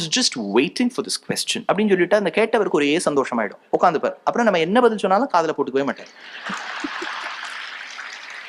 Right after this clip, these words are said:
எல்லாம் சாதாரண, இதெல்லாம் ஞாபகம் வச்சுக்கோங்க. எப்பவுமே யாராவது ஒரு கேள்வி கேட்டா, "என்னவா கேள்வி கேட்கறவா, பிரஷ்ன சக்கரவர்த்தியா இருக்கியே."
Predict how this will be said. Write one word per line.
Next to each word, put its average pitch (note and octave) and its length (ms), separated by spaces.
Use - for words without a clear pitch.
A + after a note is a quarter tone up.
எல்லாம் C4+ 240
சாதாரண, A3+ 500
இதெல்லாம் B3+ 220
ஞாபகம் B3 320
வச்சுக்கோங்க. E3+ 380
எப்பவுமே A3+ 240
யாராவது A3+ 320
ஒரு F#3+ 80
கேள்வி G#3 260
கேட்டா, G3 180
"என்னவா F#3 460
கேள்வி F#3+ 320
கேட்கறவா, D#3+ 400
பிரஷ்ன A3+ 400
சக்கரவர்த்தியா A#3 580
இருக்கியே." F#3+ 320